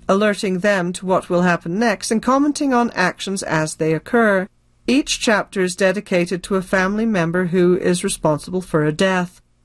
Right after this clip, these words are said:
Welch keeps Ernie's tongue-in-cheek attitude and direct comments amusing,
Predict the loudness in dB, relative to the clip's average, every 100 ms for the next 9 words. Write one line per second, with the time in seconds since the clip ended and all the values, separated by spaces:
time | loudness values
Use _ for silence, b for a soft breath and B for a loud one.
0 | _ 2 2 2 -4 -4 -4 -2 0 0
1 | 2 -2 -2 0 0 0 -2 -2 -2 -4
2 | -2 -2 -2 -2 -6 -4 -2 -2 2 2
3 | 2 -2 -4 -4 0 0 0 -2 0 2
4 | 2 2 0 0